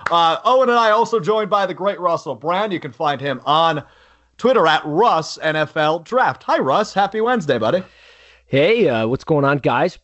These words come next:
Speaker 2: Thanks for having me back. I'm glad I didn't butcher it last time. And, um, even though I'm not a Packers fan, I always like talking drafts, so it's fun.
Speaker 1: See, it, it only takes you a minute each time to mention that, that you're not only not a Packers fan, but you are a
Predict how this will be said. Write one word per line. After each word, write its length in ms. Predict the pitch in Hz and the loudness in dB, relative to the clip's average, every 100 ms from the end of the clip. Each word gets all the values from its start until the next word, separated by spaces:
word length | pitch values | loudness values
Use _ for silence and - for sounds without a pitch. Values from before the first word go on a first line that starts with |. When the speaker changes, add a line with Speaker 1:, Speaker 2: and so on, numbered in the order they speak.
| _ | _
Speaker 2:
Thanks 220 | 131 139 | -8 -6
for 100 | - | -6
having 220 | 123 120 | -6 -4
me 140 | 120 110 | -4 -6
back. 340 | 107 113 135 | -6 -6 -8
I'm 140 | 110 107 | -10 -8
glad 200 | 117 117 | -6 -6
I 100 | 110 | -6
didn't 260 | 117 107 | -8 -10
butcher 340 | 101 110 - 110 | -10 -12 -8 -8
it 80 | |
last 340 | 101 107 107 - | -6 -8 -8 -10
time. 300 | 110 113 127 | -12 -8 -8
And, 240 | 107 104 | -8 -10
um, 320 | 101 101 101 _ - | -10 -14 -16 _ -14
even 240 | 110 110 | -10 -4
though 80 | 110 | -4
I'm 80 | 107 | -2
not 160 | 107 | -4
a 20 | 107 | -4
Packers 360 | 104 104 110 | -6 -8 -10
fan, 200 | - 113 | -6 -4
I 40 | 104 | -2
always 220 | 98 - | -4 -8
like 140 | 101 | -14
talking 280 | - 98 98 | -10 -10 -10
drafts, 320 | - 101 - | -8 -8 -8
so 120 | - | -14
it's 160 | 92 - | -14 -16
fun. 260 | - 123 95 _ _ _ _ - | -12 -12 -12 _ _ _ _ -16
Speaker 1:
See, 260 | - 240 | -2 -2
it, 200 | 190 196 | 0 0
it 120 | 202 202 | 2 2
only 280 | 233 262 | 2 2
takes 340 | 202 226 220 - | 0 0 -2 -2
you 120 | 208 | -2
a 40 | |
minute 240 | 170 170 147 | 0 0 0
each 200 | 123 - | -4 -4
time 240 | 131 113 | -2 -2
to 40 | 110 | -4
mention 320 | 123 120 120 | -6 -6 -6
that, 220 | 110 120 | -6 -4
that 240 | 120 117 127 | -2 -2 -2
you're 220 | 120 113 | -4 0
not 240 | 147 185 | 0 2
only 240 | 190 180 160 | 2 2 2
not 220 | 185 208 | 2 2
a 20 | |
Packers 460 | - 208 202 208 - | 2 0 0 -4 0
fan, 240 | 208 202 | 0 0
but 200 | 185 - | -2 -2
you 180 | 220 226 | 0 2
are 220 | 208 214 | 4 4
a 440 | 214 208 214 269 | 4 4 2 0